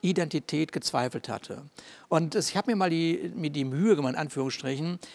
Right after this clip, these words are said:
in den Evangelien die Statements von Jesus anzustreichen, die er über sich selber sagt. Also das, was er selber sagt, wer er ist. Ja? Und das ist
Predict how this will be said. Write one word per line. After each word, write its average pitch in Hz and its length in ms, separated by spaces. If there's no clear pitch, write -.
in 165 80
den 151 100
Evangelien 185 880
die 139 140
Statements 185 680
von 147 220
Jesus 151 420
anzustreichen, 143 760
die 143 140
er 165 100
über 151 220
sich 131 240
selber 214 560
sagt. 175 440
Also 127 160
das, 170 200
was 175 160
er 160 80
selber 190 340
sagt, 160 220
wer 160 200
er - 220
ist. - 500
Ja? - 280
Und 190 60
das 202 120
ist 196 180